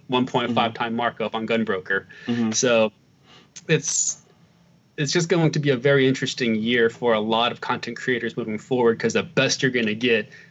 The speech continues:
Speaker 1: is a T and E model or something to get out there to, to do a video if you're lucky.
Speaker 2: Yeah. So,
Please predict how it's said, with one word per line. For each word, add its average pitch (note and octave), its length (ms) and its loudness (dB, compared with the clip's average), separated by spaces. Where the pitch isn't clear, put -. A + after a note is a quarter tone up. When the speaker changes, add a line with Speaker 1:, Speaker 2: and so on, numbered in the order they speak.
Speaker 1:
is A2 380 2
a A#2 100 -6
T A#2+ 300 0
and G2+ 80 -2
E A2+ 80 4
model G2 480 2
or C3 80 2
something D3 320 0
to B2 100 -2
get C3 180 -2
out A#2+ 220 -4
there A#2+ 200 0
to, G#2+ 220 -2
to C#3+ 160 -6
do C3 200 0
a A#2 60 -2
video A#2+ 420 2
if B2+ 200 -2
you're A2 120 0
lucky. G2+ 400 -6
Speaker 2:
Yeah. A#2 280 4
So, D#3+ 460 6